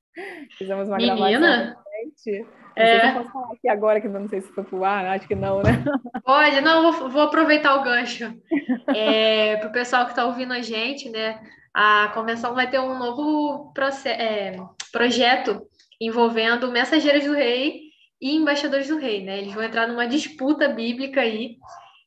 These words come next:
Speaker 2: E Ludos é a nossa parceria, né? E aí, em breve, né, aco-, acompanhando, acompanha as nossas redes sociais aí, que em breve a gente vai falar sobre mais desse projeto bem interessante que a gente tá montando.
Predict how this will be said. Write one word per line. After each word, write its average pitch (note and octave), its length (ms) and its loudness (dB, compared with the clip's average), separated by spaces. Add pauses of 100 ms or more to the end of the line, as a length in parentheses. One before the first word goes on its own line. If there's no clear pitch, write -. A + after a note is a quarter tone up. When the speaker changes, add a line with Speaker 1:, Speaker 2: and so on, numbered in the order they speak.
(160)
Speaker 2:
E F4 480 4 (380)
Ludos D4 600 2 (160)
é A#3+ 100 0
a B3+ 80 2
nossa B3+ 220 -2
parceria, A#3 840 -2 (160)
né? A3 340 -6 (560)
E A3 140 0
aí, A3+ 320 2
em C4+ 80 -2
breve, A#3+ 420 2
né, A#3+ 340 0
aco-, A#3 160 -8
acompanhando, G#3+ 540 -6 (260)
acompanha A3+ 500 -2
as C#4 80 2
nossas A#3+ 200 0
redes A#3 220 -4
sociais A3 420 -2
aí, A3+ 320 0
que B3 100 -12
em A#3 60 -10
breve A3 240 -2
a A3+ 40 -6
gente A3+ 160 -10
vai A3 120 -2
falar G#3+ 280 -2
sobre G#3+ 300 -2
mais G#3 460 0 (420)
desse G#3 280 2
projeto G#3+ 600 0
bem G#3+ 200 -2
interessante A#3 580 -2
que A#3 60 -14
a A3 40 -10
gente A3 200 -10
tá A3 80 -2
montando. G#3 580 -2